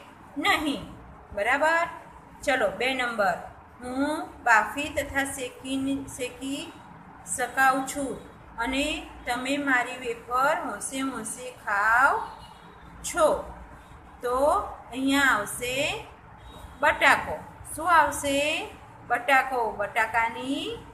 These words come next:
વેફર કરીએ છીએ આપણે, ખબર છે ને? ઉપવાસમાં ખાઈએ છીએ, બરાબર? બટેકું બાફીને પણ ખાઈએ છીએ અને શાકમાં શેકીને પણ ખાઈએ છીએ, બરાબર ને?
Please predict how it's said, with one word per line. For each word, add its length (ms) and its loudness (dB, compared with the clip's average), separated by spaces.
વેફર 380 -2
કરીએ 380 -6
છીએ 300 -4
આપણે, 300 0
ખબર 320 -4
છે 180 -6
ને? 340 -2
ઉપવાસમાં 720 -2
ખાઈએ 380 -2
છીએ, 640 -6
બરાબર? 520 2
બટેકું 460 -2
બાફીને 460 0
પણ 180 -4
ખાઈએ 480 -8
છીએ 360 -10
અને 200 -10
શાકમાં 920 2
શેકીને 460 -2
પણ 300 -2
ખાઈએ 320 -2
છીએ, 520 -6
બરાબર 440 2
ને? 200 -2